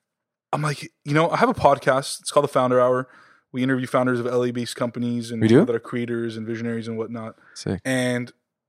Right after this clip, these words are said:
Speaker 1: I was like, "I'd love to have you as a guest on the show. We've reached out several times to your team. Your team always has an excuse to, like, say no."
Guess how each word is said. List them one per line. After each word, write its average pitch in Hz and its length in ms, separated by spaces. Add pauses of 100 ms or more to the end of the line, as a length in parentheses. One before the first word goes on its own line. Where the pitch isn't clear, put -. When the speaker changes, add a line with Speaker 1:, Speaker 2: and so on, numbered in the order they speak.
(600)
Speaker 1:
I - 40
was 139 100
like, 147 120
"I'd 151 180
love 151 280
to 165 80
have 147 80
you 151 80
as 135 100
a 120 40
guest 135 200
on 139 40
the 127 40
show. 135 300
We've 123 240
reached 127 180
out 135 180
several 135 400
times 127 220
to 131 60
your 113 80
team. 131 360 (520)
Your 127 100
team 131 520
always 135 280
has 127 140
an 131 80
excuse - 420
to, 139 80
like, 120 180
say 127 200
no." 135 340